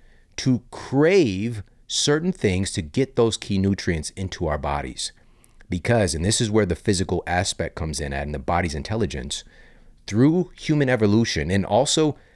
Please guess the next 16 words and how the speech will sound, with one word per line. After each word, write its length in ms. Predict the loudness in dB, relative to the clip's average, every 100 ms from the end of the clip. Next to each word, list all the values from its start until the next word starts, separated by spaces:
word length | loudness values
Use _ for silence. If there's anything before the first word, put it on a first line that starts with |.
| -20 -20 -20 0
all 220 | 2 4
species, 500 | 2 0 0 -2 -4
again, 300 | 0 0 0 -6 -20 -20 -20 -20 _ _ _ -6
have 140 | -2 -2
you 80 | 2
ever 280 | 0 2 0
thought 440 | 0 0 2 0
why 340 | 0 2 2 2
certain 420 | 0 2 2 2
animals 460 | 0 0 0 -2 -2
are 120 | -4
driven 320 | 0 0 0
to 120 | -2
eat 220 | -2 -4 -2
certain 300 | -2 -2 -4
things? 460 | -8 -10 -10 -12